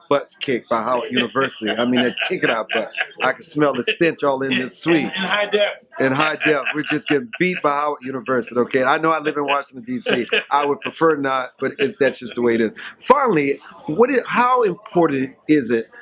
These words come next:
Speaker 1: that graduates, alumni of universities and state schools and historical black colleges and universities give back?
Speaker 2: Yeah, well, I'm, I'm, uh, from the school of, and not, not everyone likes this.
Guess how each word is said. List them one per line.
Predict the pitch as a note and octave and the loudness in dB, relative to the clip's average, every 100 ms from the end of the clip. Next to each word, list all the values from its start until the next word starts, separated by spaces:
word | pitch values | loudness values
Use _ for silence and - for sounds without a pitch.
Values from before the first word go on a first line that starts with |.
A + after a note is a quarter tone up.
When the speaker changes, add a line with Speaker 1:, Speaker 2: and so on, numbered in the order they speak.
| - - | -20 -2
Speaker 1:
that | C3+ A#2 | 0 0
graduates, | A2 C3+ C#3+ C#3 A#2 G#2+ - - | 2 2 4 0 -6 -14 -16 -2
alumni | A#2+ A#2+ C3+ D#3+ D3 C3 A#2+ A2+ - - | 0 2 4 2 0 -2 0 -4 -6 -6
of | A2+ | -2
universities | C3+ C3+ A2+ C3+ B2+ C3+ A#2+ A2 | 0 0 0 -2 -2 -2 -2 -2
and | A#2 G2 | -6 -6
state | - D#3 C#3+ - - - - | 0 2 2 -6 -14 -10 -10
schools | - - D3 A#2+ | -4 2 2 2
and | B2 | -2
historical | B2+ - D3+ C#3+ | -2 2 2 2
black | C#3 C3+ - | -2 -2 -2
colleges | C3 B2+ A#2 A2+ | -2 -2 -4 -2
and | B2 | 0
universities | B2 C3+ B2 A#2+ - A2+ | 0 0 2 0 -2 -8
give | - A#2+ - | -2 -2 0
back? | G#2 G2 _ - - | -2 -4 _ -12 -4
Speaker 2:
Yeah, | D#3+ - | -2 -2
well, | D#3+ F3 | -4 -2
I'm, | G#3 C4+ B3 F#3+ | 0 0 -2 -2
I'm, | G3 A#3+ A3+ | 0 2 4
uh, | F#3 D#3 | 4 2
from | - D#3+ D3 | 0 -2 -2
the | C3+ | -4
school | - - D3+ C#3+ D3 | -4 0 2 2 2
of, | C#3 A#2+ - - - - | 0 0 -6 -18 -10 -2
and | E3+ | 2
not, | F3+ | 4
not | G#3+ D4 | 4 2
everyone | C#4 A#3 F3+ | 2 2 2
likes | E3+ C#3+ | 0 -2
this. | C3 A2 | -10 -14